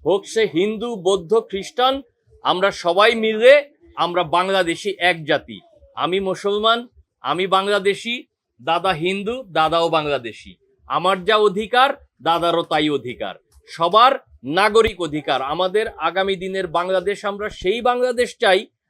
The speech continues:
আমাদের দর্শন, বিএনপির দর্শন, সবার নাগরিক অধিকার প্রতিষ্ঠা করা, বাংলাদেশকে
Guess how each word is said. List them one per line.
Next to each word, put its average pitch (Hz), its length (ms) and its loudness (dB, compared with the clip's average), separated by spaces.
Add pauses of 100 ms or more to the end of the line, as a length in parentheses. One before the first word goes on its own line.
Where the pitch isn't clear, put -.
(120)
আমাদের 220 480 4
দর্শন, 180 480 0
বিএনপির 185 520 -2
দর্শন, 233 500 0 (300)
সবার 202 380 2
নাগরিক 190 580 0
অধিকার 196 460 4
প্রতিষ্ঠা 196 520 -2
করা, 214 300 2 (380)
বাংলাদেশকে 202 800 0